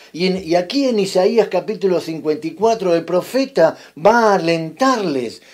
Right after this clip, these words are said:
en el sentido de que Dios estaba con ellos. Que no tenían por qué fracasar, como había fracasado la generación anterior. Ellos podían tener victoria.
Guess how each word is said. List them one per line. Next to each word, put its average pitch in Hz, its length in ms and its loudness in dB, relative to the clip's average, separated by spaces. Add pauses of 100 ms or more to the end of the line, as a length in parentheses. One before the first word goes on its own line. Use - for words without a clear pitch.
(100)
en 175 140 2
el 185 140 2
sentido 190 520 2
de 175 160 2
que 165 160 0
Dios 226 360 -6
estaba 139 420 -6
con 113 160 -12
ellos. 98 340 -16 (1040)
Que 180 120 -4
no 262 140 2
tenían 240 400 0
por 170 200 -2
qué 175 160 -4
fracasar, 131 840 -6
como 147 240 -2
había 165 180 0
fracasado 165 800 -2 (200)
la 135 120 -4
generación 143 560 -6
anterior. 131 500 -2 (220)
Ellos 233 360 -2
podían 180 460 -2
tener 151 280 -4
victoria. 113 640 -8